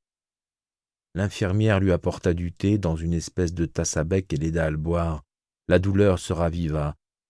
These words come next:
Une V A D, voilà ce que je suis », articula-t-elle tout haut.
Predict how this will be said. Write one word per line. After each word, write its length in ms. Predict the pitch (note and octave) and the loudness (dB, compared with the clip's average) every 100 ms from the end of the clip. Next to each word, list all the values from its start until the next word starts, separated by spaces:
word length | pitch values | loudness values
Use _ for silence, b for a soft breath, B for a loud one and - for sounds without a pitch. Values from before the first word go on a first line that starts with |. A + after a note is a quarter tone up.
| _ | _
Une 220 | A2+ A2 | 2 4
V 220 | G2 A#2 A2+ | 6 6 4
A 120 | G2+ | 4
D, 200 | A2 A2 | 4 2
voilà 320 | F2+ G2+ G#2 | 2 2 2
ce 140 | - | -2
que 120 | F#2 E2 | -4 -2
je 100 | F2+ | -4
suis », 340 | - G#2+ F#2 b b - | -2 -4 -4 b b -8
articula-t-elle 760 | - - F2+ F#2 E2+ - F2+ | -6 -6 -2 2 2 2 0
tout 160 | D#2 F2 | 0 0
haut. 300 | D#2 D2+ C2+ | 0 0 -4